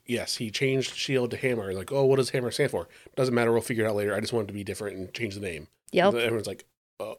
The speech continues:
Speaker 1: okay?" Like
Speaker 2: Yep, I definitely Googled that, and I was like, "No defined acronym."
Speaker 1: Yep.
Speaker 2: That's my notes
Speaker 1: I
Speaker 2: on
Speaker 1: remember
Speaker 2: Hammer.
Speaker 1: that, I remember that series, and I
Speaker 2: <laughs>
Speaker 1: believe that was in the Dark Avengers storyline that
Speaker 2: Mm-hmm.
Speaker 1: that happened.
Speaker 2: Yep, those are all true.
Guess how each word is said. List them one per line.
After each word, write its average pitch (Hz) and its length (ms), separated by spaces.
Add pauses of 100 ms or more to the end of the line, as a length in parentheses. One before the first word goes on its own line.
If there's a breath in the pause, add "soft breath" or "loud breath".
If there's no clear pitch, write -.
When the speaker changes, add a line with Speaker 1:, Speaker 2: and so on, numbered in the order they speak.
(100)
Speaker 1:
okay?" 185 880
Like 185 120
Speaker 2:
Yep, 226 240
I 180 140
definitely 208 460
Googled 220 320
that, 208 220
and 202 80
I 175 100
was 170 120
like, 156 180
"No 175 400
defined 190 640
acronym." 156 460
Speaker 1:
Yep. 143 160
Speaker 2:
That's 170 320
my 190 360
notes 175 380
Speaker 1:
I 117 40
Speaker 2:
on 117 120
Speaker 1:
remember 156 300
Speaker 2:
Hammer. 135 140
Speaker 1:
that, - 140
I 127 60
remember 131 240
that 143 160
series, 143 340
and 113 120
I - 20
Speaker 2:
<laughs> - 20
Speaker 1:
believe 117 200
that 127 120
was 123 240
in 120 100
the 120 100
Dark 113 200
Avengers 107 460
storyline 90 540 (120)
that 214 60
Speaker 2:
Mm-hmm. 247 120
Speaker 1:
that - 100
happened. 95 360 (300)
Speaker 2:
Yep, 226 240 (440)
those 156 180
are 285 60
all - 180
true. 175 300